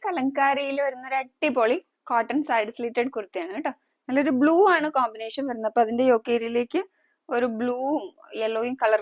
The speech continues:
കോമ്പിനേഷനിലെ ത്രെഡ് വർക്കും അതുപോലെ തന്നെ മിറർ വർക്കും ആണ് കൊടുത്തിരിക്കുന്നത്. നല്ല ഭംഗിയിലാണ്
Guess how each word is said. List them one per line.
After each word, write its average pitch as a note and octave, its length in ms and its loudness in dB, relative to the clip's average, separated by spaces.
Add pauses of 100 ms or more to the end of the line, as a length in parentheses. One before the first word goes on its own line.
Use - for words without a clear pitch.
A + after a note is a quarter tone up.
കോമ്പിനേഷനിലെ G#3+ 760 -2 (120)
ത്രെഡ് G3+ 300 -2
വർക്കും G#3 280 -2
അതുപോലെ G3+ 340 4
തന്നെ A3+ 160 -6 (160)
മിറർ G#3+ 360 -2
വർക്കും A3+ 280 -4
ആണ് G#3 140 -6
കൊടുത്തിരിക്കുന്നത്. F#3+ 520 -6
നല്ല A#3+ 160 -6 (120)
ഭംഗിയിലാണ് A#3+ 580 -6